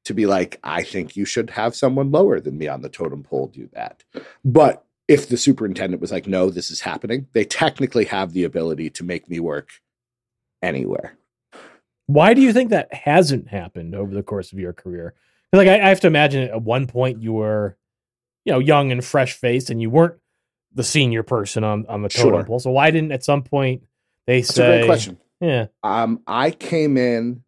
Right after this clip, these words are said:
Speaker 1: at an interesting time where there was a large group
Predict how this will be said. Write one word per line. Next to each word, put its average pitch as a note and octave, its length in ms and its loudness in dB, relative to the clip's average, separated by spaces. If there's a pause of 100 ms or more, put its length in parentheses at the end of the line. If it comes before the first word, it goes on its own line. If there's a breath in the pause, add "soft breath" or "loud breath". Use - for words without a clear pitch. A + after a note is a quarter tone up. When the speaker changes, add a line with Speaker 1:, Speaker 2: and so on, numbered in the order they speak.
(540)
Speaker 1:
at G2 180 -4
an F#2+ 140 -4
interesting A#2 760 -6
time F#2+ 680 -8 (100)
where F2 480 -4
there F2+ 260 -4
was G2 240 -4
a E2 120 -2
large G2 800 -2
group F#2 440 -4